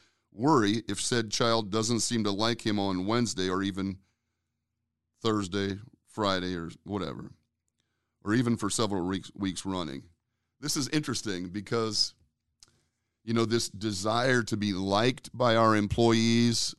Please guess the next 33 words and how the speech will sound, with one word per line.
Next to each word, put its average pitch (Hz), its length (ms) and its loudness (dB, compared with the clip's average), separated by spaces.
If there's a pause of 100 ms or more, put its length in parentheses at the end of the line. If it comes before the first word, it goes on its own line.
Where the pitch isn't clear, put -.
um, 85 520 0 (580)
or 104 120 0
this 95 240 0
need 117 360 2
to 113 60 -4
be 110 120 2
liked. 110 540 2 (480)
My 110 100 4
buddy 123 260 4
Aaron 120 220 6
Cerrone 117 380 6
talks 104 280 4
about 95 300 2
this. 90 320 -2
Managers 139 800 4 (580)
who 123 240 6
get 110 300 4
results 113 920 2 (800)
are 101 120 2
not 131 200 4
always 117 400 6
the 104 80 2
managers 107 640 4
who 107 200 2
are 95 160 4
so 113 260 2
desperate 104 500 0
to - 80 -12
be 98 140 0
liked 98 300 0
by 95 140 2
their 90 160 -2
employees. 90 800 -4